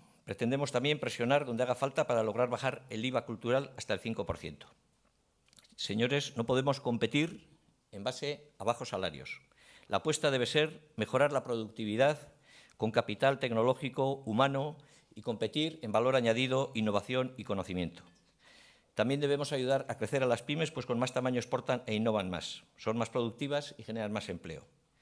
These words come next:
Queremos promover fórmulas para limitar salarios obscenos de los grandes consejeros y directivos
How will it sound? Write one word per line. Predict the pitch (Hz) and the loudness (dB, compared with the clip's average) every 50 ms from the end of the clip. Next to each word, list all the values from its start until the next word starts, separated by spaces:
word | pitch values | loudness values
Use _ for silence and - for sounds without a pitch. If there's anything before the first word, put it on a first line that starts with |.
| _ - - - - - _ _ - | _ -20 -20 -20 -20 -20 _ _ -6
Queremos | - 107 127 143 - | -2 0 0 0 0
promover | - 151 139 143 147 156 156 156 | 0 2 4 6 6 4 4 4
fórmulas | - 165 165 160 165 165 170 165 | 2 0 0 0 0 0 0 0
para | 165 143 123 127 | 0 -2 -2 0
limitar | 123 117 120 113 - 147 147 | 0 0 0 0 0 -2 -2
salarios | - - 131 135 143 143 131 131 - - | 0 0 2 2 2 2 2 -2 -4 -4
obscenos | - 110 110 - - 151 156 147 131 | -4 -4 -4 -2 -2 0 0 0 0
de | 120 117 | 0 0
los | 113 110 | 0 0
grandes | 127 139 143 135 - | 0 -2 -2 -2 -4
consejeros | - 123 - 120 - 143 131 135 123 | -4 -6 -6 -6 -8 -8 -8 -6 -8
y | 131 120 | -8 -8
directivos | 117 107 104 98 - - 131 135 139 143 - - | -6 -6 -8 -8 -8 -8 -6 -6 -8 -10 -12 -16